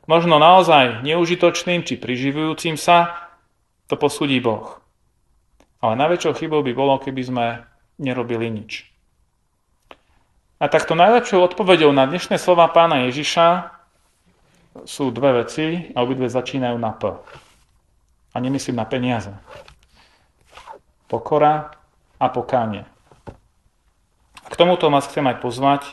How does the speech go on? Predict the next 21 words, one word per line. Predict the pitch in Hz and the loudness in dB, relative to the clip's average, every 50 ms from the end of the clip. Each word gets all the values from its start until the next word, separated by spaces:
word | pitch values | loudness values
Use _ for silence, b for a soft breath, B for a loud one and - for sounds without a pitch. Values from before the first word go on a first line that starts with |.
| - - | -12 -4
teraz | - 131 127 123 107 | -2 0 0 0 -2
v | 110 120 120 | -6 -8 -6
modlitbe. | 110 120 117 107 101 104 107 - _ _ _ _ _ _ _ _ _ _ _ _ _ _ _ _ _ _ _ _ _ _ | -6 -6 -8 -8 -10 -12 -14 -14 _ _ _ _ _ _ _ _ _ _ _ _ _ _ _ _ _ _ _ _ _ _
Aby | - - 131 | -16 -10 -6
sme | 135 160 170 160 | -4 -2 -2 -2
sa | 160 - 175 151 143 135 127 - - - - - | 2 4 6 6 6 4 0 -6 -14 -14 -6 -2
pokorili | - 143 - - 165 160 160 165 160 | -2 -2 0 0 0 0 0 -2 -2
pred | 160 175 160 160 - | -2 -2 -2 0 2
Pánom | - 151 147 147 147 143 | 2 2 2 2 0 0
Bohom, | 135 135 127 135 143 143 147 160 - _ _ _ _ _ _ _ _ _ _ _ _ _ _ _ _ - - | 0 0 0 0 0 -2 -2 -6 -12 _ _ _ _ _ _ _ _ _ _ _ _ _ _ _ _ -12 -10
aby | 123 123 120 | -8 -6 -4
sme | 117 131 127 | -4 -4 -2
ho | 143 147 135 117 123 139 151 | -2 -2 -4 -2 -2 -2 -2
uznali | 147 135 147 151 147 151 151 139 | -2 -4 0 0 2 2 2 0
ako | - - 131 | -2 -2 -10
svojho | - - 131 120 107 107 - | -10 -6 -6 -6 -6 -6 -4
pána, | - 110 113 117 117 123 127 139 147 - - - _ _ _ _ _ _ _ _ _ _ _ _ _ _ _ _ _ - _ - | -2 -2 0 0 0 0 0 -2 -4 -6 -14 -20 _ _ _ _ _ _ _ _ _ _ _ _ _ _ _ _ _ -20 _ -4
aby | - 131 143 | -4 -2 -2
sme | 147 143 160 147 147 | 0 0 0 2 2
uľutovali | 170 190 196 185 - 160 156 147 151 147 | 4 2 2 2 4 4 6 6 4 4
svoje | 143 - - 143 139 135 135 127 127 | 0 -2 0 2 4 4 2 2 0